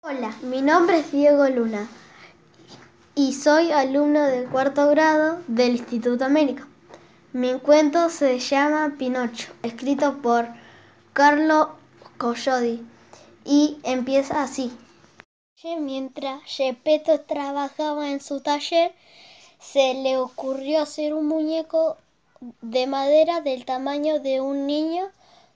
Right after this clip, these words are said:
de verdad. Muchas horas tardó en terminar su ta-, su tarea, y al finalizar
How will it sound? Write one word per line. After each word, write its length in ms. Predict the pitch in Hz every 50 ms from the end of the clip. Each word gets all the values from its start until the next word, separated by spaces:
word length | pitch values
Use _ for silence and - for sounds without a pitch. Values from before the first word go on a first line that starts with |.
| _
de 200 | - 247 254 254
verdad. 440 | 254 247 247 240 226 220 208 196 - _ _ _ _ _ _ _ _ _ _ _ _ _ _ _ _ _ _ _ _ _ _ _ _ _ _ _ _ _ _ _ _ _ _ _ _ _ _ _ _ _ _ - _ _ _ _
Muchas 680 | - 269 285 302 349 381 392 381 403 403 381 - - 381
horas 360 | 381 392 381 370 370 392 403 - _ _ _ _ _ _ _ _ _
tardó 720 | _ 254 254 254 247 254 247 233 233 247 269 285 311 330 330 -
en 180 | 277 262 262 226
terminar 680 | - 247 247 254 247 247 247 247 254 262 285 320 349
su 380 | - - - - - 262 247 226
ta-, 340 | 214 - 240 233 233 - _ _
su 300 | - - - 262 254 226
tarea, 560 | - 247 240 233 226 226 214 185 165 - _ _ _ _ _ _ _ _ _ _ _ _ _ _ _ _ _ _ _
y 300 | - 254 277 277 269 _ _ _ _ _
al 280 | - 247 240 240 240 240
finalizar 840 | - - 269 254 247 240 233 240 254 262 262 - 370 349 359 359